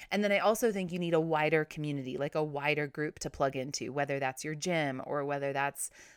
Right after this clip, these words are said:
like, a music scene or whether that's a spiritual community. Like, you need a bigger thing to hold the couple as well. So you need your own one-on-one friends. And then I need other couples to hang out with. And then I need community.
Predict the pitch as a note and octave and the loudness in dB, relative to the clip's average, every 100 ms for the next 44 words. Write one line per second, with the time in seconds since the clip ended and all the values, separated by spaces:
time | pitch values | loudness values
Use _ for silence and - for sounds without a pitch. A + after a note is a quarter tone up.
0 | - D3 D3+ - F#3 G3 F3 E3+ - - | -4 -2 0 0 0 0 4 2 2 -4
1 | D3+ C#3 C#3 - D#3 D3+ C#3+ D3 D#3 D#3 | -2 -4 -6 -4 -4 -2 -2 0 -2 -2
2 | F3 - - F#3+ F#3 D#3+ C#3+ D#3+ D3 C#3 | -2 -2 0 0 2 0 -4 -4 -4 -4
3 | C3+ B2+ - - - E3 D#3 F3 F#3+ F3 | -4 -6 -8 -20 -6 -6 -2 0 4 4
4 | C#3 - E3+ E3 D#3+ D3 D#3+ C#3 B2+ - | 2 0 2 4 2 2 -2 -2 -2 -4
5 | D3 C#3+ C#3 C3+ B2 - - D3 C#3+ - | -6 0 2 2 -2 -8 -4 0 0 0
6 | B2 C3 C3+ G#2+ - - F3 E3+ E3+ D#3 | -2 -2 0 0 0 -2 -2 0 -2 -2
7 | E3 - G3+ A#3+ A3+ F#3+ F3+ E3 D3 D#3 | -2 0 0 2 2 2 0 -2 -2 0
8 | C3 C3 C#3+ - - - E3 E3+ D#3+ D3+ | 0 0 -6 -14 -20 -6 -2 0 2 0
9 | D#3 D3 C#3+ F3 F#3+ G3 D#3+ C#3+ D#3+ A3+ | -2 -4 4 4 6 4 2 2 0 -2
10 | - F3 E3 C#3+ A2+ D3+ A3 - - - | -6 -4 -2 0 0 0 -2 -10 -20 -18
11 | - F3+ E3+ D#3 D#3 D3+ - C#3+ B2+ A#2 | -2 2 4 2 0 -4 -6 -6 -6 -6
12 | - - | -10 -10